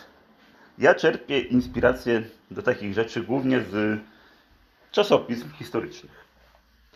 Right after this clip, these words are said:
Jeżeli chodzi o starożytność, jest tego sporo. Jeżeli chodzi o bardziej takie geologiczne, już mniej, chociaż to się zdarzają.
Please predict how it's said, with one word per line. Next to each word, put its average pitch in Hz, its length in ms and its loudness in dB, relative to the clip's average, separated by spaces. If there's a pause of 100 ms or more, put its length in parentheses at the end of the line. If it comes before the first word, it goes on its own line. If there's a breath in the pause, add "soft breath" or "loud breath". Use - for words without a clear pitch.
(440 loud breath)
Jeżeli 175 380 2
chodzi 202 340 0
o 170 100 2
starożytność, 156 1160 0
jest 170 260 0
tego 139 520 4 (1300 soft breath)
sporo. 151 760 4
Jeżeli 165 380 -2
chodzi 156 260 -2
o 139 100 4
bardziej 139 380 0
takie 143 120 -4
geologiczne, 143 580 0
już 170 320 0
mniej, 175 380 0
chociaż 190 380 0
to 160 80 -2
się 151 180 -6
zdarzają. 123 440 4